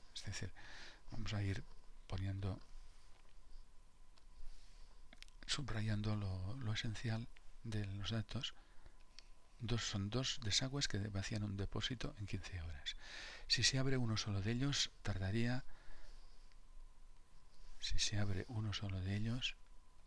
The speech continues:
tardaría en vaciar el depósito dieciséis horas menos. Aquí me falta una N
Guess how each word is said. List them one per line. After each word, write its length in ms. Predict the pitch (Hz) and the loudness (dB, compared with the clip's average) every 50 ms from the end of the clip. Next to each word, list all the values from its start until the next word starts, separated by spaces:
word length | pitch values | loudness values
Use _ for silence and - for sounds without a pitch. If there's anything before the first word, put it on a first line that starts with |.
| - - - - - - - - - - - - - - - - - | -16 -16 -14 -14 -14 -16 -16 -20 -20 -20 -16 -6 0 0 2 2 4
tardaría 680 | - 104 90 92 92 90 98 110 107 110 120 127 135 - - - - - - - - - - - - - - - - | 4 4 4 4 2 2 2 2 2 0 0 0 -2 -6 -10 -16 -18 -18 -16 -16 -16 -16 -14 -12 -10 -10 -10 -8 -4
en 140 | 104 101 95 | -4 -2 0
vaciar 500 | 101 92 - - 101 101 107 120 - - - | 0 2 2 2 4 4 4 2 0 -2 -6
el 160 | - 98 98 | -4 -4 0
depósito 520 | 98 101 - - 101 - - 117 - 120 117 | 0 0 2 2 2 2 2 2 2 0 0
dieciséis 760 | 117 117 110 - - 104 - - 113 110 110 113 110 104 - | 2 0 0 0 2 2 2 2 2 2 0 0 0 0 2
horas 320 | 104 104 104 95 98 - - - | 2 2 4 4 4 2 2 2
menos. 460 | 117 117 123 120 113 107 - - - - - - - - - - - | 2 4 4 4 2 2 0 -2 -4 -6 -8 -6 -6 -6 -6 -6 -6
Aquí 260 | - 120 - - 110 | -6 -4 -2 -2 0
me 120 | 107 104 - | 0 0 -2
falta 420 | - - 117 117 - - 110 104 | -2 -2 -2 -2 0 0 2 2
una 480 | 104 107 107 95 101 101 98 101 107 110 | 2 2 2 2 2 2 2 2 2 0
N 360 | 104 101 101 101 101 107 - | 0 0 0 -2 -2 -2 -4